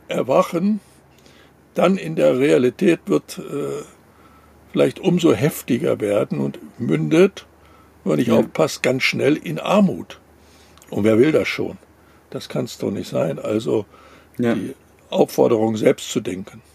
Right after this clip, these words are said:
Speaker 2: Ja. Um das nochmal ganz kurz zusammenzufassen, was du gesagt hast.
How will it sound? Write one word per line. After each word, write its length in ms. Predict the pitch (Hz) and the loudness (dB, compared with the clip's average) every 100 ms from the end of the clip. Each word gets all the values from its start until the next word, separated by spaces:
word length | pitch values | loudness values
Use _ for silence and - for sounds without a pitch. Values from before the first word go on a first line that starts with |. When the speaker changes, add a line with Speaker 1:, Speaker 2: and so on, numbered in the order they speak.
| _ _ _ - | _ _ _ -14
Speaker 2:
Ja. 140 | 110 107 - - | -12 -12 -16 -2
Um 100 | 131 | 4
das 120 | 131 123 | 4 6
nochmal 180 | 127 | 4
ganz 160 | 123 131 | 4 0
kurz 120 | - | -4
zusammenzufassen, 760 | - 101 101 143 143 143 139 135 | -2 2 4 4 0 0 -2 -2
was 120 | 127 | -4
du 100 | 127 | -6
gesagt 400 | 123 127 127 - | -8 -4 -6 -4
hast. 260 | 127 - | -8 -8